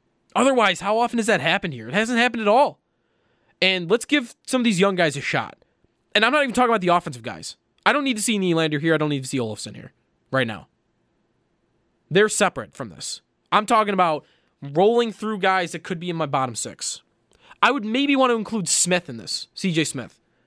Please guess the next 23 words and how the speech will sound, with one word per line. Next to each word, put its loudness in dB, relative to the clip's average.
Preferably, 2
I'd 0
like 0
to -6
see 0
him 2
actually -2
getting 0
top -4
six -4
minutes -4
for 2
the 4
rest 2
of -10
the -2
year 2
on 0
the 0
N 2
H 0
L 2
club. -16